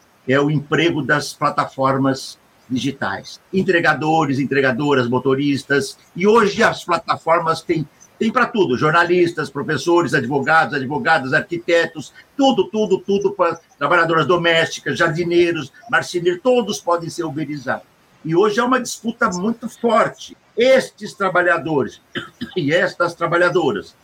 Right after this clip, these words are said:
que trabalham seis, sete, oito, nove, dez, onze, doze, treze,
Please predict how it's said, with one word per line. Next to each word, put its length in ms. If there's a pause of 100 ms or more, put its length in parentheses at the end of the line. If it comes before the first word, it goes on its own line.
(220)
que 100
trabalham 400
seis, 520
sete, 440
oito, 320
nove, 320
dez, 480
onze, 300
doze, 340
treze, 260